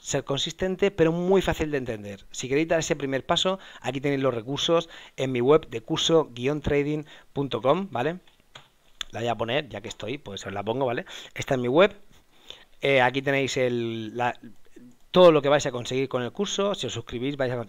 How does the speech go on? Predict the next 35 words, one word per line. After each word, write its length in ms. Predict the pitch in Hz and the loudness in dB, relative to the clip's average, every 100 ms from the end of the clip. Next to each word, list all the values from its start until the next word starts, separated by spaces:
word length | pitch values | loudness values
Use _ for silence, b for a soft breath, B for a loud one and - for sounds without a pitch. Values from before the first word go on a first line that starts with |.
| 117 | -6
a 40 | |
conseguir 460 | 123 113 131 147 160 | -6 -4 -2 -2 -2
dos 120 | 131 | -2
libros 280 | 127 123 123 | -2 -2 -2
gratuitos, 760 | 131 135 151 156 160 160 156 | -2 -2 -2 0 4 4 4
unos 260 | 131 120 110 | 0 -6 -6
descuentos 500 | 104 - 139 135 131 | -10 -4 -4 -2 -6
si 120 | 110 | -6
queréis 300 | 113 123 127 | -4 -2 -2
luego 560 | 113 131 151 127 117 110 B B | 0 4 4 4 0 -4 B B
contratar 360 | - 107 107 120 | -8 -6 0 0
una 180 | 123 113 | 0 -4
cuenta 260 | 117 120 | -4 -4
real. 380 | 147 170 170 180 B B B | -4 2 2 0 B B B
Solo 240 | 151 143 | 0 2
tenéis 180 | 127 127 | 0 -2
que 80 | 127 | -4
rellenar 240 | 120 120 | -2 -2
un 100 | 127 | -4
formulario 640 | - 127 123 135 139 143 143 B B _ | -6 -2 2 2 2 0 -2 B B _
y 200 | 147 139 | -2 -2
punto 340 | 120 156 160 135 | 0 -2 0 -2
y 40 | |
pelota, 300 | 110 95 95 | -4 -10 -6
¿vale? 240 | 117 160 - | -2 -2 -2
Aquí 200 | 135 147 | -6 -2
tenéis, 580 | 156 156 156 151 - 143 | 0 0 0 -2 -4 -4
eh, 200 | 135 135 | -4 -2
toda 140 | 151 | -2
la 60 | 147 | 0
información, 560 | 160 156 196 202 208 | -2 0 2 0 0
luego 200 | 131 127 | 0 0
tenéis 240 | 123 127 123 | 0 -4 -4
servicios 380 | 117 127 - 113 | -6 -6 -6 -4
gratuitos, 760 | 110 110 151 165 160 160 | -6 -2 -2 2 4 4